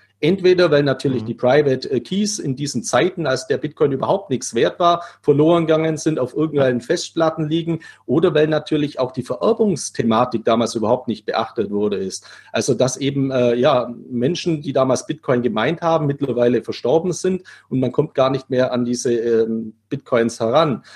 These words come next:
Speaker 1: Also auch bei, beim Fall, äh, Satoshi Nakamoto in seiner Wallet, ähm, wo man jetzt, äh, zuordnen kann zwischen sechshunderttausend bis acht, äh, bis eine Million Bitcoin,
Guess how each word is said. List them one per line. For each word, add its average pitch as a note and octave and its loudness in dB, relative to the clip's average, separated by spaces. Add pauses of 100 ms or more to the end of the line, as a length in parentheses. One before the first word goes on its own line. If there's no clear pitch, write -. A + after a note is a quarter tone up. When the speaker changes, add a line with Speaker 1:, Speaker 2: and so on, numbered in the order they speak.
(140)
Speaker 1:
Also A#2 -2
auch A#2 -4
bei, A#2+ 4
beim A#2 -2
Fall, A#2+ 2
äh, A#2+ -2
Satoshi C3 -4
Nakamoto C3 0
in D3 -2
seiner C3 2
Wallet, F3 2 (360)
ähm, B2+ 0 (580)
wo C3+ 0
man C#3+ 4
jetzt, C3+ -2
äh, B2 2
zuordnen D#3+ 0
kann C3+ -2
zwischen B2+ -2
sechshunderttausend C#3+ 0
bis B2+ -2
acht, - -8
äh, B2+ 4
bis B2 -6
eine C3+ 2
Million B2 2
Bitcoin, E3+ 0